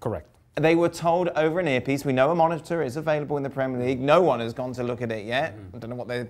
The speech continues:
Speaker 2: afraid of seeing on it. But on both of those occasions, would you agree the best way to go forward was for both of those referees to go and reference a monitor?
Speaker 1: Yes,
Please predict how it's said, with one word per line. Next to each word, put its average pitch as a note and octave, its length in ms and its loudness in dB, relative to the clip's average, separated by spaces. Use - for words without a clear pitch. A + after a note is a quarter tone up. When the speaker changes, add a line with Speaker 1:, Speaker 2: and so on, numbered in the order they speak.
Speaker 2:
afraid B2 340 -6
of A#2 100 -12
seeing D3+ 340 -2
on A2+ 160 -4
it. C3+ 140 -8
But - 280 6
on F3+ 200 4
both A3+ 180 8
of G#3 60 -4
those F#3 220 -2
occasions, C#3+ 720 -4
would D#3+ 160 2
you G3+ 180 4
agree E3+ 280 4
the D3+ 80 6
best E3+ 560 0
way C#3+ 420 6
to B2+ 100 -6
go C#3 180 4
forward C3 400 0
was D3 180 0
for C#3 120 -2
both D3 320 2
of C#3 60 -2
those C3 180 0
referees B2+ 380 -4
to B2 60 -8
go B2+ 120 -2
and A#2+ 100 -6
reference A#2 360 -10
a - 20 -6
monitor? A#2+ 260 0
Speaker 1:
Yes, F#3 260 -4